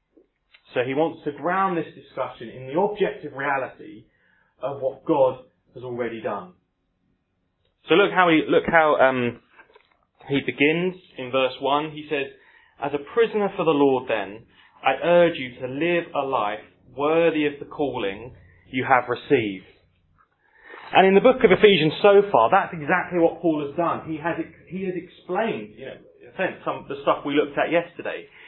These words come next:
He's explained that Christ has been given as head over everything to the church. He's explained how we are all united already in Christ as his body. He's talked about how the fact that we are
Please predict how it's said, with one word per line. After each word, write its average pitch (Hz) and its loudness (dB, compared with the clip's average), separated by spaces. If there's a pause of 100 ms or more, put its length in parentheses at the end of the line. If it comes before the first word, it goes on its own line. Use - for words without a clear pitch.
(340)
He's 170 2
explained 170 2
that 151 -4 (460)
Christ 202 -2
has 180 -6
been 165 -6
given 160 0
as 143 -10 (120)
head 190 -4
over 156 -2
everything 127 -12
to 131 -14
the 113 -16
church. 120 -6 (560)
He's 151 -6
explained 180 0
how 160 4
we 190 0
are 151 2
all 220 -4
united 160 -2
already 147 -4 (240)
in 120 -8
Christ 123 -2 (100)
as 120 -6
his 110 -12
body. 110 -6 (460)
He's 165 -8
talked 208 0
about 147 -2
how 143 -4
the - -20
fact - -8
that 123 -10
we 143 -8
are 143 0